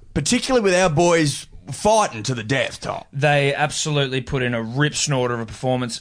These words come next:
Speaker 2: I will say that I st-, I mean, I found the game itself, forgive me, I found it uninteresting until things started happening. You know what I
Speaker 1: Well,
Speaker 2: mean?
Speaker 1: until there were goals scored.
Speaker 2: Yeah, yeah.
Speaker 1: Yeah.
Speaker 2: I
Speaker 1: But I think that's, that's football.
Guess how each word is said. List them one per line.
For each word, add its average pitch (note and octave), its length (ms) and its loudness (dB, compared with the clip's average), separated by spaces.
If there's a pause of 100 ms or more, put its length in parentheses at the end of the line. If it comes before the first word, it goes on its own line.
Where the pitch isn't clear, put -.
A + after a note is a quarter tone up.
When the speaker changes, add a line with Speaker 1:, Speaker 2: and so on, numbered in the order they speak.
Speaker 2:
I C3+ 120 0
will D#3 240 -2
say C3+ 600 -2
that B2 400 -2 (260)
I A#2+ 120 -8
st-, - 400 -8
I C#3 80 0
mean, C3+ 240 0 (100)
I D#3 100 0
found D#3+ 300 0
the C#3+ 60 2
game B2+ 440 0
itself, D3+ 460 -2
forgive A#2+ 380 -6
me, C#3+ 100 2
I C3 80 -2
found B2 260 -2
it A#2 80 -2
uninteresting B2 640 -2
until A#2+ 460 0
things C3 280 -2
started A2+ 360 -2
happening. F#2 360 -12 (120)
You C3 80 -8
know C3 100 2
what B2 100 2
I A#2 40 0
Speaker 1:
Well, C#4+ 180 4
Speaker 2:
mean? G3+ 60 4
Speaker 1:
until G3 200 2
there E3+ 120 2
were B2+ 80 -2
goals D3 320 2
scored. F3 500 2
Speaker 2:
Yeah, B2+ 240 2 (260)
yeah. D3 200 2
Speaker 1:
Yeah. B2 220 2 (180)
Speaker 2:
I - 60 2
Speaker 1:
But A3 100 4
I B3 80 4
think C4+ 260 -2
that's, - 540 0
that's B3 200 0
football. G#2+ 560 -2